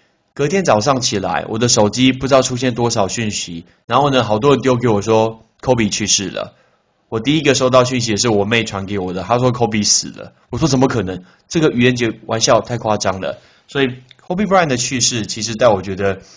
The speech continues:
影响人生非常非常的大。那这个故事有空，我们等到一周年的时候，我们再详细跟大家说。所以呢，很多人说今年好像，呃，二零二零年很多不太好的事情都一直发生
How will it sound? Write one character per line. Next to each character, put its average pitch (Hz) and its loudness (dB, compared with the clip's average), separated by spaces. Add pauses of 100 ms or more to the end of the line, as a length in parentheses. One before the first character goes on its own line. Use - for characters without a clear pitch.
(160)
影 120 -6
响 107 2
人 104 -2
生 110 -4
非 113 -2
常 98 -4
非 104 -4
常 92 -4
的 92 -12
大。 87 -8 (800)
那 143 0
这 233 -6
个 190 -2
故 120 -2
事 147 0
有 107 2
空， 131 2
我 101 -2
们 101 -6
等 98 -6
到 110 4
一 - -4
周 127 0
年 107 -4
的 101 -6
时 101 -6
候， 117 0
我 92 -4
们 92 -10
再 113 -4
详 104 -10
细 117 -12
跟 107 -8
大 98 -4
家 95 -6
说。 95 -6 (340)
所 185 -2
以 180 0
呢， 131 4 (160)
很 131 -8
多 185 6
人 165 4
说 151 4
今 151 0
年 123 2
好 98 -8
像， 110 2
呃， 110 2
二 151 4
零 131 0
二 139 6
零 113 0
年 95 -6 (460)
很 113 -12
多 156 2 (160)
不 139 -6
太 143 0
好 117 6
的 104 2
事 120 -2
情 98 -6
都 104 -2
一 131 -2
直 101 -4
发 95 -2
生 101 -6